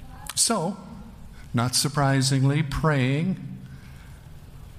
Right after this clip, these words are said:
became a hallmark of Christian faith, of Christian witness, of Christian endeavor. When we get together,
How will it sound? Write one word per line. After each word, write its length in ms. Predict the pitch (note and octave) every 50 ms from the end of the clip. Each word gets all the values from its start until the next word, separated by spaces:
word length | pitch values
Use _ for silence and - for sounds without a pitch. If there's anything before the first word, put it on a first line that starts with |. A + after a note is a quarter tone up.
| - - - - - - - -
became 340 | - A#2 - C3 B2+ B2 B2
a 60 | B2+
hallmark 760 | B2+ - - F3 E3+ E3+ D#3+ B2+ A2 G2+ G2+ G2+ G2+ - -
of 120 | G#2+ -
Christian 480 | - - C3+ A#2 - - - G#2+ G2+ G2
faith, 460 | F2 - D3 C#3+ D3+ D#3 D#3+ D#3 -
of 140 | - - -
Christian 480 | - A2 G2+ - - - G2 F#2+ F#2+ G#2+
witness, 460 | C#3+ D3 C#3+ - D#3 D3+ C#3 - - - - - - - - - - - - -
of 140 | G2 -
Christian 480 | - - - D3 - - - - C3 C3
endeavor. 520 | C3 B2 A#2 A#2 A#2 A2+ A2 A2 F#2+ F#2
When 260 | F2+ F#2+ A2 A2+ A2 A2+
we 100 | A#2+ A#2+
get 260 | A#2 C#3 C#3+ C#3+ C#3
together, 560 | C3+ C3 B2 C3+ C3 C3 B2 G#2+ A2 G2 E2